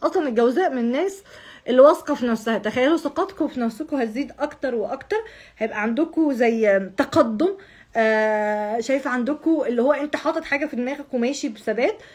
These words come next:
بس لازم تشتغل يا برج الجوزاء، استغل السنة دي، يعني هي سنة حظ بالنسبة لك،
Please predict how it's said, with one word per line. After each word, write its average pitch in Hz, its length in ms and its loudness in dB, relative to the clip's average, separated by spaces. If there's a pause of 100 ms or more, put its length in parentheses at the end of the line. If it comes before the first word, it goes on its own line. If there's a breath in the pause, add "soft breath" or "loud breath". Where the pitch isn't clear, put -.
(140 loud breath)
بس - 160 -4
لازم 370 300 0
تشتغل 240 480 -2
يا 226 60 0
برج 226 220 -2
الجوزاء، 202 560 -4
استغل 311 400 0
السنة 311 300 -2
دي، 220 180 -4
يعني 175 280 -4
هي 262 60 0
سنة 294 260 2
حظ 285 280 -2
بالنسبة 247 400 -2
لك، 466 140 0